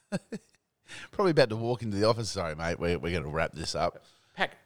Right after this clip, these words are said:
Speaker 2: packed in a good, uh, a good job in basketball that he's had for fifteen years.
Speaker 1: Now that, that's, that's money now that is, he's saying, "Oh, we're gonna now reuse this money."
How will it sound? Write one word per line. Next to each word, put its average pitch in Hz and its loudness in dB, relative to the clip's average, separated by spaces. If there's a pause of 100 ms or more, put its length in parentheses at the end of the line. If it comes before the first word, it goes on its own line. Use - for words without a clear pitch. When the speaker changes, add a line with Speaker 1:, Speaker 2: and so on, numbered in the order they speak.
(240)
Speaker 2:
packed 165 0
in 143 0
a 131 -2
good, 143 -4
uh, 143 0
a 143 -4
good 151 -4
job 151 0
in 151 -2
basketball 156 4
that 147 -2
he's 151 0
had 151 0
for 160 -2
fifteen 160 2
years. 180 2 (840)
Speaker 1:
Now 117 4
that, 110 4 (380)
that's, - -2 (320)
that's 151 -2
money 107 2
now 82 2
that 76 -2
is, 73 -2 (260)
he's 92 -4
saying, 82 -4
"Oh, 82 0
we're 82 0
gonna 82 -2
now 78 -4
reuse 78 -2
this 76 -8
money." 67 -10